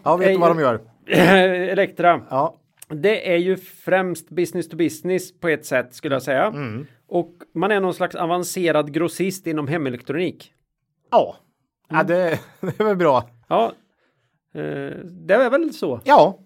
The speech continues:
Speaker 1: om Klasse Olsson firar hundra år här då i förra året, tror jag det var, så, så har Elektra sjuttio-årsjubileum i år, tjugonitton.
Speaker 2: Mm.
Speaker 1: Grundades nittonhundrafyrtionio.
Speaker 2: Väldigt vacker logga.
Speaker 1: Ja, ja,
Speaker 2: Mm.
Speaker 1: absolut. Eh,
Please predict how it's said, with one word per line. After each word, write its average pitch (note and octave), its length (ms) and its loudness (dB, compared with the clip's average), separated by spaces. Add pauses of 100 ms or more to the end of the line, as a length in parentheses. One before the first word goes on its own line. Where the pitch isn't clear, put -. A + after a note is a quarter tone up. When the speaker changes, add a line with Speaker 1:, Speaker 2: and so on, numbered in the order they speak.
Speaker 1:
om G#3+ 180 0
Klasse A#3 440 2
Olsson A3 440 -2
firar G#3 340 0
hundra F#3+ 320 0
år G3+ 220 0
här E3+ 240 2
då D#3+ 420 -2
i E3 380 -2
förra E3+ 380 0
året, D3 280 0
tror D#3 180 -2
jag D3 60 0
det D3 60 2
var, C3+ 220 -2
så, C#3 680 -2 (960)
så - 160 -2
har F3 120 4
Elektra D#3 920 2
sjuttio-årsjubileum D#3 800 -2
i F#3 100 2
år, A3+ 260 4
tjugonitton. G3+ 920 -2
Speaker 2:
Mm. F#3 460 -6
Speaker 1:
Grundades E3+ 540 -2
nittonhundrafyrtionio. F3+ 1700 -2
Speaker 2:
Väldigt C3 300 -6
vacker B2+ 240 -6
logga. B2 400 -8 (240)
Speaker 1:
Ja, G3 360 4 (180)
ja, F#3+ 160 2
Speaker 2:
Mm. E3+ 120 -4
Speaker 1:
absolut. F#3+ 480 -4
Eh, D3+ 480 0